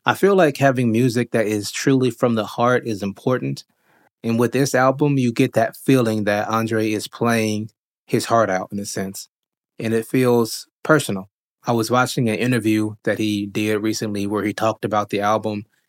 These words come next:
and it was just cool to see that he's staying true to himself. I look up to him as a musician, as a man.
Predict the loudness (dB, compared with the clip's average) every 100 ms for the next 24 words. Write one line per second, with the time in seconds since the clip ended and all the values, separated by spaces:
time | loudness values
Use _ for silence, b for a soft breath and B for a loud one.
0 | _ -4 -4 -2 -6 -10 _ _ -4 -2
1 | 0 0 -2 -2 0 0 0 -2 -2 0
2 | -2 -4 _ -8 0 2 2 0 0 0
3 | -2 -8 -16 -8 -2 0 0 2 2 2
4 | 0 -2 0 0 0 0 0 0 0 0
5 | -2 -2 -6 -4 -2 -2 -2 -4 0 -2
6 | 0 -2 -2 -2 -2 -2 -2 -4